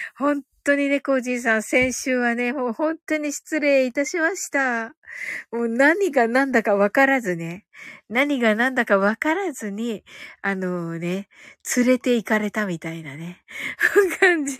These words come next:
で。もう何をすればいいのかっていう感じで行ったらね、はい。もうね、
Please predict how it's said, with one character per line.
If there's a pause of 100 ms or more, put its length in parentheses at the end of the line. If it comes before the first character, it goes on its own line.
(120)
で。 (1300)
も
う
何
を
す
れ
ば
い
い (380)
の
か
っ (140)
て
い
う
感
じ
で (540)
行
っ (140)
た
ら
ね、 (480)
は
い。 (1080)
も
う
ね、